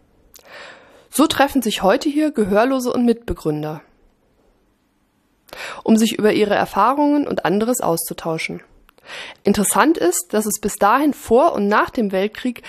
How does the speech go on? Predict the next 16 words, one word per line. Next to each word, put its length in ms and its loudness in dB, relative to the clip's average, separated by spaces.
keine 260 4
Jugendvereine, 880 2
Jugendverbände 760 2
oder 220 0
Ähnliches 460 -4
gab. 480 -4
Die 60 -2
Gehörlosen-Sportjugend 1160 2
war 120 4
der 100 4
erste 340 2
Verband, 540 0
und 120 -4
zwar 180 0
bis 220 -6
jetzt. 440 -2